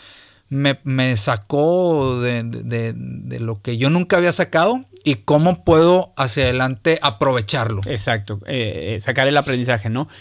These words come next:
Speaker 2: Eh, luego y otra cosa que, que reflexioné es cómo estábamos basados, no en todos los, no en todos los estratos probablemente, pero luego resulta ser que más o menos sí. Eh, por ejemplo, en la ciudad en la que vivimos nosotros aquí en Monterrey,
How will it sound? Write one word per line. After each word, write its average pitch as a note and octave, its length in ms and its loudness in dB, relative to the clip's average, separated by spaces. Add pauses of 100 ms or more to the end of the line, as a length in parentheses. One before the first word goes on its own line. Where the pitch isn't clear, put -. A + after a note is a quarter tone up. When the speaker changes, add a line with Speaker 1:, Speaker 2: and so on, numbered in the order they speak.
(440)
Speaker 2:
Eh, C#3+ 260 2
luego F3 220 6
y G#3 60 4
otra G#3 220 2
cosa G3+ 260 2
que, E3+ 320 2
que E3+ 100 2
reflexioné D#3 800 0
es E3+ 160 -6 (480)
cómo E3 220 -2
estábamos G#3 680 -2
basados, D#3 500 2
no D#3 460 2
en A#3 160 2
todos A3 320 4
los, F3+ 520 2
no E3+ 260 2
en A3 160 0
todos G#3+ 280 0
los F#3+ 240 0
estratos D3+ 460 0
probablemente, D#3 680 0 (600)
pero D#3 280 2
luego G3 540 0 (360)
resulta E3 420 -2
ser A3+ 180 -2
que A3 100 -4
más G#3 180 -2
o G#3+ 40 -2
menos G3+ 200 -4
sí. - 260 -2 (640)
Eh, C3 160 -4
por A#2 140 -4
ejemplo, C3 160 -4
en - 20 -2
la C#3 80 0
ciudad B2 160 2
en C3 60 0
la D3 80 2
que C#3 80 0
vivimos B2 180 0
nosotros B2+ 300 -2
aquí B2+ 160 -4
en - 20 -2
Monterrey, C3 380 -2